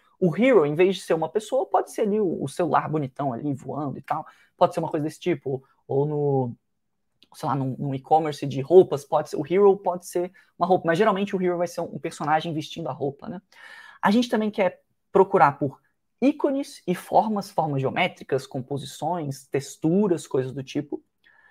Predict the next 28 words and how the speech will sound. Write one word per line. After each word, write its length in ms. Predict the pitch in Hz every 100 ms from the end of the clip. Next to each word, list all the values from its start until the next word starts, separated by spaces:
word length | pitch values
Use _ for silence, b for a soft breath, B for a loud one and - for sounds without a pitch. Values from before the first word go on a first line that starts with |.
| b b _
Tipografia, 840 | - 339 311 220 196 - 208 277 403 _ _
normalmente 500 | - 247 208 185 185
quando 200 | - 180
é 40 | 175
feito 340 | - 160 143
um 280 | 160 143 139
logotipo, 640 | 151 147 143 147 139 - -
é 80 | 185
feito 280 | 185 185
também 200 | - 147
um 60 | 143
trabalho 400 | 139 127 123 135
de 120 | 127
tipografia, 640 | - - 135 135 - 247
tá? 200 | - 226
Que 140 | 247 139
nem 80 | 135
eu 80 |
mostrei 560 | 120 214 143 135 - 127
aqui, 180 | 120 190
né? 140 | 156
Nesse 220 | - 143 -
caso, 360 | 151 139 139 B B B
a 100 | 147
gente 240 | 147 143
tinha 200 | - 180
um 80 | 165
logotipo 720 | 151 143 147 - 214 - 220